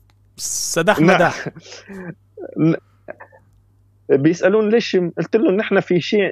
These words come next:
Speaker 2: اسمه غيرة، نحن عنا عفة المرأة، ما، هايدي ما حد بيشوفها غير زوجها." إنه هن مفكرين إنه خلص نحن بالحجاب برا، بدنا ننام بالحجاب، حياة تانية كليًا.
Speaker 1: <laughs>
Speaker 2: بقعد بشرح لهم، قل لهم: "أنتوا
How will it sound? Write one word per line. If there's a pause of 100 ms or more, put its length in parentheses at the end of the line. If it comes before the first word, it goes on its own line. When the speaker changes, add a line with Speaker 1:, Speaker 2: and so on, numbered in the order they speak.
(340)
Speaker 2:
اسمه
غيرة،
نحن
عنا (720)
عفة
المرأة،
ما،
هايدي (640)
ما
حد
بيشوفها
غير
زوجها."
إنه (200)
هن
مفكرين
إنه
خلص
نحن
بالحجاب
برا،
بدنا
ننام
بالحجاب،
حياة
تانية
كليًا. (320)
Speaker 1:
<laughs>
Speaker 2:
بقعد
بشرح
لهم،
قل
لهم:
"أنتوا